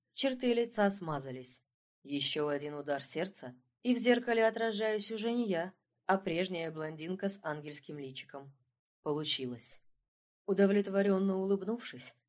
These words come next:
резко развернулась и торопливо направилась к входной двери. Выйдя из особняка, прошла по террасе и остановилась у перил.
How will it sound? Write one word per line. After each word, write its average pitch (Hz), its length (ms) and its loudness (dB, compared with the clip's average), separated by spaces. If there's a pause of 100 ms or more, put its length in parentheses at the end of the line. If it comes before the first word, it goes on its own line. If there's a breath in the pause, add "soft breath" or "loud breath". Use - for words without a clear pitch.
резко 247 400 4
развернулась 226 800 -2
и 202 80 -2
торопливо 185 600 2
направилась 151 680 -2
к - 80 -14
входной 156 460 -6
двери. 139 420 -10 (360)
Выйдя 143 440 2
из 139 100 0
особняка, 147 680 0 (260)
прошла 247 400 4
по 226 100 -2
террасе 220 560 2
и - 180 0
остановилась 165 840 -2
у 160 80 -8
перил. 131 500 -8